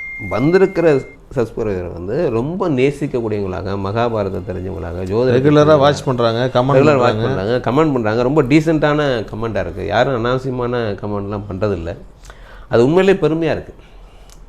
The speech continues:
Speaker 1: வந்திருக்கிறவங்க குறைவான நபராக இருந்தாலும் நிறைய நமக்கு சப்ஸ்கிரைபர் வரணுங்கிறதெல்லாம் இல்லாமல் வந்திருக்கிற ஒவ்வொருத்தரும் மாமனிதர்கள் மாதிரியாக நல்ல எண்ணங்கள் உடையவங்களாக மகாபாரதத்தையும் ஜோதிடத்தையும்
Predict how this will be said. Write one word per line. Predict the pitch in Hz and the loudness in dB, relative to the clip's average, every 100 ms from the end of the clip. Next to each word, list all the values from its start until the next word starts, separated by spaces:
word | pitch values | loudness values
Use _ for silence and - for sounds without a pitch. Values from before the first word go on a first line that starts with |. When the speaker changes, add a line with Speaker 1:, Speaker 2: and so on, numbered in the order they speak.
| - 117 | -16 -10
Speaker 1:
வந்திருக்கிறவங்க | 110 147 156 156 151 151 165 | -2 0 2 2 2 2 0
குறைவான | 135 131 143 147 156 | 4 4 4 4 2
நபராக | 147 135 123 123 120 | 2 0 2 2 2
இருந்தாலும் | 120 110 107 101 101 127 | 2 0 -2 -4 -2 -2
நிறைய | 110 117 151 | -2 0 0
நமக்கு | 151 127 117 - | 0 0 -4 -4
சப்ஸ்கிரைபர் | 104 101 - 139 113 | -6 -6 -2 -2 0
வரணுங்கிறதெல்லாம் | 104 110 139 120 110 110 110 | 0 0 -2 -2 -2 -4 -4
இல்லாமல் | 98 98 85 92 170 - - - - | -6 -6 -8 -10 -10 -14 -20 -20 -14
வந்திருக்கிற | - 104 151 170 156 147 131 | -4 0 2 0 2 2 4
ஒவ்வொருத்தரும் | 113 127 131 127 131 151 131 | 2 2 0 0 0 2 2
மாமனிதர்கள் | 123 135 135 123 117 107 | 2 2 2 2 0 -2
மாதிரியாக | 101 101 101 87 87 - - - - - | -2 0 -2 -4 -8 -12 -16 -20 -20 -18
நல்ல | 117 110 143 151 127 110 104 101 | -8 -4 2 4 4 4 0 -4
எண்ணங்கள் | 98 117 139 120 | -4 -4 -2 -2
உடையவங்களாக | 104 95 95 90 85 101 143 - - - - - | -4 -6 -8 -10 -10 -10 -12 -16 -20 -20 -20 -12
மகாபாரதத்தையும் | 95 117 139 131 117 104 113 113 | -2 2 2 2 0 0 -6 -4
ஜோதிடத்தையும் | 107 113 101 - 110 269 | -2 -2 -2 -6 -8 -8